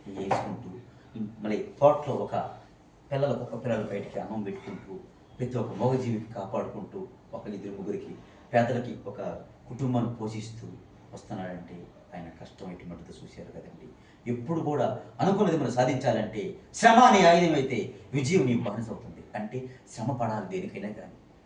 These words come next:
ఆయన పట్టుదల వదలని విక్రమార్కుడిలాగా ఆయన పట్టు పట్ల వదలలేదు. ఎందుకు? ఆయన పోలీస్ ఆఫీసర్ అయిపోయాడు. హాయిగా ప్రశాంతంగా ఆయన టౌన్లో హాయిగా ఉండొచ్చు కదా.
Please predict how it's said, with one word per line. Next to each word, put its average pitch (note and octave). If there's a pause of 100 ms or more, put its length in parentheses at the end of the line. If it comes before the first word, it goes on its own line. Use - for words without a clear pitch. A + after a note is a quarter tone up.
(100)
ఆయన G#2 (500)
పట్టుదల E3+
వదలని B2+
విక్రమార్కుడిలాగా A#2 (220)
ఆయన F#2+ (120)
పట్టు B2
పట్ల -
వదలలేదు. A#2
ఎందుకు? A#2+ (240)
ఆయన G#2
పోలీస్ C#3
ఆఫీసర్ A#2
అయిపోయాడు. A#2
హాయిగా C3
ప్రశాంతంగా A#2+
ఆయన A#2
టౌన్లో A#2+
హాయిగా A#2+
ఉండొచ్చు A#2
కదా. A#2